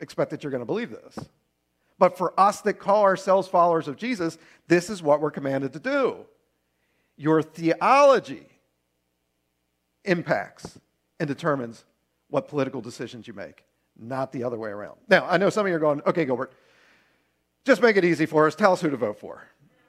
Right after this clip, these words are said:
You know, should I vote for the Democrats? Should I vote for the Republicans? Who should I vote for?" But I'm not gonna do that, and let me tell you why.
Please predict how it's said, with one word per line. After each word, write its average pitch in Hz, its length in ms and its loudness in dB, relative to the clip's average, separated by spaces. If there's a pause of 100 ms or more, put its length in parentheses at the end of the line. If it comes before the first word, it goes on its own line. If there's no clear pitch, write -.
(180)
You 151 100 0
know, 139 200 6
should 165 160 0
I 156 80 6
vote 175 220 4
for 160 100 -2
the 139 100 0
Democrats? 269 580 4
Should 185 100 0
I 156 80 6
vote 156 220 4
for 160 100 -4
the 139 80 -2
Republicans? 240 640 2
Who 269 160 2
should 247 160 2
I 202 100 8
vote 175 220 2
for?" 139 120 -6
But 151 140 -2
I'm 170 80 -6
not 262 160 2
gonna 269 140 0
do 214 160 -4
that, 123 260 0 (200)
and 160 240 -12
let 208 160 0
me 208 60 -6
tell 196 160 0
you 156 100 -2
why. 104 280 -2